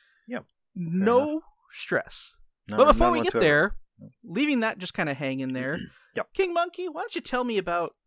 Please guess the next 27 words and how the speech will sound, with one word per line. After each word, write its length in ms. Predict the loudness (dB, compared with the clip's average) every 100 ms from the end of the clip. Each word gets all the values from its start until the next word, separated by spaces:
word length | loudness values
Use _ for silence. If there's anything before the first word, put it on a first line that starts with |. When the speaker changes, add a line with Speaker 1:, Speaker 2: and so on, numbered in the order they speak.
| _
Speaker 2:
a 420 | -4 -2 -2 -6 -12 _ _
role-playing 720 | 0 2 2 0 0 0 -2
game 440 | -2 -2 -2 -4 -6
system 600 | -10 -2 -2 -2 -2 -2
that 140 | -2 -4
you 300 | -4 -6 -8 -14 _ _ _ _
have 200 | -2 0
always 380 | -2 -2 -4 -6
wanted 420 | -2 0 0 -4
to 80 | -8
try, 480 | -8 -4 -4 -4 -8 _ -8
but 160 | -6 -6 -8
maybe 300 | -8 -6 -6
you're 100 | -8
just 220 | -8 -10
too 140 | -6 -4
old 280 | -2 -2 -2
and 220 | -4 -2
run 160 | -2
down 240 | -2 -2 -4
and 80 | -4
don't 120 | -6
have 120 | -8
the 60 | -8
time 220 | -6 -6
for 140 | -8
anymore? 340 | -12 -14 -18